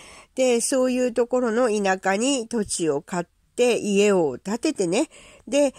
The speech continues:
えー、発電システムもね、自分のところで作って、えー、なんていうのかな。そういう性の夫婦にね、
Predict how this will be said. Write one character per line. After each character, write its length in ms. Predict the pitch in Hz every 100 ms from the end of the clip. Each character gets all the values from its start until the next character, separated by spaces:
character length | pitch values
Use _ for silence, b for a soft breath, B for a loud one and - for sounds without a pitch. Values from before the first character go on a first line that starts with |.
| B -
え 1000 | 226 220 214 202 196 190 165 165 117 80
ー、 20 |
発 340 | 185 226 220 311
電 200 | 415 381
シ 220 | - 427
ス 100 | -
テ 100 | 247
ム 100 | 170
も 140 | 135 139
ね、 160 | 196
自 180 | 180 208
分 180 | 220 226
の 100 | 208
と 140 | 220
こ 140 | 214 240
ろ 100 | 208
で 140 | 170
作 280 | - - 247
っ 20 |
て、 560 | - - 240 240 180 - b b b b b b b b b _
え 540 | - 202 190 180 175 165
ー、 40 |
な 160 | 196 196
ん 80 | 185
て 100 | 160
い 40 |
う 40 |
の 100 | 160
か 120 | 151 165
な。 380 | 220 269 - _ _ _ _ _
そ 320 | - - 214
う 60 | 202
い 600 | 185 180 175 175 165 147
う 60 | - _
性 440 | - - 208 196 180
の 160 | 156
夫 320 | 151 - 214 190
婦 100 | 170
に 160 | 127
ね、 200 | 185 240